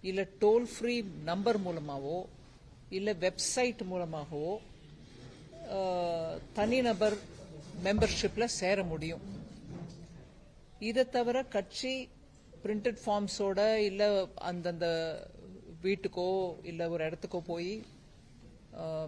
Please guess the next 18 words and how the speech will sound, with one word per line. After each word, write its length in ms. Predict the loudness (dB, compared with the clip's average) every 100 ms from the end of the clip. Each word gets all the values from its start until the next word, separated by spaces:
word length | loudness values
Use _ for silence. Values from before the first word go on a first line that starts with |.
| -2
மெம்பர்ல 640 | 2 4 4 2 2 0 -6 -10 -6
சேர்க்-, 320 | -2 -4 -6 -12 0
சேர்க்கறதுக்கான 720 | 2 2 0 -4 -4 -4 -4 -4
முயற்சி 380 | -6 -6 -8 -8
செய்றாங்க. 440 | -6 -6 -6 -10 -12 -18 -20 -20 -20 -20 -20 -6
அதுல 300 | -2 0 2
பாகமா 520 | 2 0 -2 -6 -4
தான் 160 | -4 -4
இன்னைக்கு 320 | -6 -6 -8
நான் 320 | -8 -10 -12 -16 -20 -20 -20 -20 -14 -6
கோயம்புத்தூர்ல 680 | -4 -4 -6 -6 -8 -8 -10 -16 -20 -14
சூலூர் 460 | -10 -6 -4 -4 -6
பக்கத்துல 340 | -10 -10 -10 -10
போய் 280 | -10 -10 -12 -18 -18 -8
மெம்பர்ஷிப் 480 | -6 -4 -6 -8 -10
டிரைவ்ல 220 | -10 -8 -8
பார்ட்டிசிபேட் 600 | -8 -8 -12 -12 -14 -14
பண்ணேன். 200 | -12